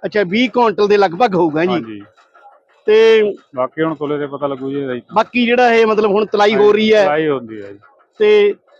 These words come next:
Speaker 1: ਜਿਹੜੇ ਪ੍ਰਬੰਧ ਤੁਹਾਨੂੰ, ਮਤਲਬ, ਇੱਥੇ ਜਿਹੜੇ ਮੰਡੀ ਚ, ਸਰਹੰਦ ਚ
Speaker 2: ਬਹੁਤ ਵਧੀਆ ਲੱਗੇ
Speaker 1: ਵਧੀਆ
Speaker 2: ਜੀ।
Speaker 1: ਲੱਗੇ ਆ ਜੀ?
Speaker 2: ਹਾਂ ਜੀ।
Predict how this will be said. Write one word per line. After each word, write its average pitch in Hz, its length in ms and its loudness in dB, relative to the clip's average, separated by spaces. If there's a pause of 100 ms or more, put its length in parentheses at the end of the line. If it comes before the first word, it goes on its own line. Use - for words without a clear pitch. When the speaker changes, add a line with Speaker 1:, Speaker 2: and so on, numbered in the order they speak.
(300)
Speaker 1:
ਜਿਹੜੇ 240 200 2
ਪ੍ਰਬੰਧ 247 440 0
ਤੁਹਾਨੂੰ, 254 340 2
ਮਤਲਬ, 240 280 0
ਇੱਥੇ 226 200 0
ਜਿਹੜੇ 240 140 2
ਮੰਡੀ 233 280 0
ਚ, 196 80 -2
ਸਰਹੰਦ 226 340 0
ਚ 202 260 0 (340)
Speaker 2:
ਬਹੁਤ 135 200 -2
ਵਧੀਆ 151 300 -6
ਲੱਗੇ 170 180 -4
Speaker 1:
ਵਧੀਆ 285 160 2
Speaker 2:
ਜੀ। 285 40 4
Speaker 1:
ਲੱਗੇ 208 200 0
ਆ 220 40 0
ਜੀ? 233 240 -2
Speaker 2:
ਹਾਂ 123 160 -4
ਜੀ। 123 140 -12